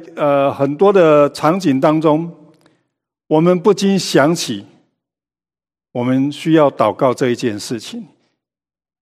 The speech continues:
更重要的是，我们有时候纳闷，甚至开始想到我们整个信主的过程，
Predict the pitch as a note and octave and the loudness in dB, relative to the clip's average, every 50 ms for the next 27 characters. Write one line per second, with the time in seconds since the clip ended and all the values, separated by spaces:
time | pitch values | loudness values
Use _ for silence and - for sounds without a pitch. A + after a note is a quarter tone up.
0 | _ _ _ - - F3 E3 D#3+ F#3 F3 E3+ E3+ E3 D#3+ C3+ - F3 E3 D3+ C#3 | _ _ _ -2 0 0 2 2 2 2 4 2 2 2 0 0 0 0 0 0
1 | C#3 C#3+ C#3+ C#3+ D3+ D#3 D3 - _ _ _ _ _ _ _ _ _ - - D3 | 0 0 -2 -2 -4 -6 -10 -14 _ _ _ _ _ _ _ _ _ -4 -2 -2
2 | D3 B2+ - D#3 D3+ F3+ F3 D#3+ D#3+ F3 F3+ E3+ D#3 C#3+ E3+ E3+ C3 G2+ - - | 0 0 0 0 2 2 2 2 2 2 2 2 2 2 0 -2 -2 -4 -10 -20
3 | - _ _ _ _ _ _ _ - - E3+ D#3 C#3+ C#3+ C3 - - D3+ C#3 C3 | -20 _ _ _ _ _ _ _ -8 -4 -2 -2 -2 -2 -4 -4 -4 -2 -2 -2
4 | A#2+ B2 C3 _ _ _ _ _ _ _ _ _ - - - D#3 D#3+ D#3+ D#3 - | -4 -8 -12 _ _ _ _ _ _ _ _ _ -10 -2 0 2 2 2 0 -4
5 | C#3+ C3 B2 A#2+ A#2+ - - - A#2+ A#2+ B2 C#3+ D3+ C#3+ C#3 D3 D3 B2+ A#2+ B2 | -6 -6 -6 -6 -8 -8 -8 -8 -8 -6 -2 0 0 0 0 0 -4 -6 -6 -6
6 | B2+ B2+ B2+ C3 - C#3 B2 A#2+ A#2+ D3 B2+ A#2+ - - G3 F3+ C#3+ B2+ - B2+ | -6 -6 -6 -6 -4 -4 -4 -4 -4 -6 -6 -6 -6 -4 -4 -4 -4 -4 -6 -8
7 | A2+ A#2 A#2+ A#2 - D#3 C3+ B2 - B2+ A2 A2 B2+ | -8 -8 -10 -8 -6 -6 -6 -6 -6 -12 -12 -12 -14